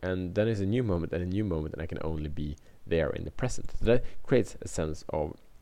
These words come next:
uh, freedom. And there is no projections, there are no limitations except what I allow myself to experience.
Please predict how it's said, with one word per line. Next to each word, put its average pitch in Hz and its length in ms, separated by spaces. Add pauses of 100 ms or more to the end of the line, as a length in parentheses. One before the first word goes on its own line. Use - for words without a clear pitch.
uh, - 560
freedom. - 340 (640)
And 110 280
there 127 120
is 156 160
no 127 80
projections, - 580
there 104 240
are 113 80
no 104 140
limitations 87 640
except - 560 (220)
what 87 280
I 76 60
allow 76 280
myself - 480
to - 120
experience. - 640